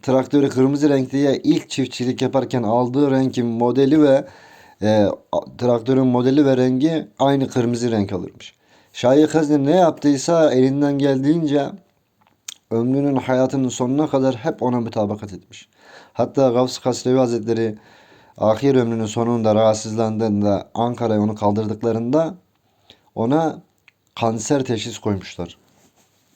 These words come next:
Ona kolon kanseri teşhisi koymuşlar kurbanım. Ve o da elhamdülillah Şahi Hazne'de kolon kanseri olmuştu, ona mütabakat oldu demiş. İşte görüyorsunuz kurbanlarım. Sevgi,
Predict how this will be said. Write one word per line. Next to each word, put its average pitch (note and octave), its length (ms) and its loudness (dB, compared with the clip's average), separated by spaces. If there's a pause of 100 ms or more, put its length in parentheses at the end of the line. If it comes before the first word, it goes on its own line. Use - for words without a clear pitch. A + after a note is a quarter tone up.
(540)
Ona C3+ 380 -2 (320)
kolon B2+ 360 0
kanseri A#2 460 -4
teşhisi A2 480 -10
koymuşlar D#3 520 -2
kurbanım. D3+ 500 0 (600)
Ve A2+ 120 0
o B2+ 180 0
da A#2+ 160 2
elhamdülillah G#2 1040 0 (200)
Şahi A#2+ 420 0
Hazne'de C3+ 580 0
kolon A#2+ 360 -2
kanseri C3+ 400 -2
olmuştu, C3+ 420 0
ona B2 240 2
mütabakat A#2 560 -2
oldu F#2+ 180 -6
demiş. - 300 -20 (400)
İşte G#2+ 220 -10
görüyorsunuz A2 560 -4
kurbanlarım. G2+ 520 -4 (840)
Sevgi, A2+ 1040 0